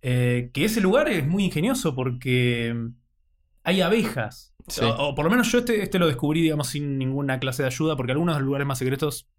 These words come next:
Speaker 1: eventualmente
Speaker 2: Mm.
Speaker 1: tuve que leer qué me faltaba, ¿no? Y ves abejas dando vueltas por ahí y decís, "Acá debe haber algo relacionado a las abejas, porque este, esto es una cueva".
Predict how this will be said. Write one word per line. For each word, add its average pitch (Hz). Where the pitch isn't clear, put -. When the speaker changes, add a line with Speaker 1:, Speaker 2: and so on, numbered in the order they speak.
Speaker 1:
eventualmente 120
Speaker 2:
Mm. 123
Speaker 1:
tuve 120
que 107
leer 120
qué 127
me 123
faltaba, 110
¿no? 151
Y 156
ves 247
abejas 202
dando 175
vueltas 190
por 139
ahí 190
y 233
decís, 175
"Acá 247
debe 339
haber 101
algo 131
relacionado 113
a 117
las 107
abejas, 107
porque 104
este, 147
esto 139
es 139
una 123
cueva". 139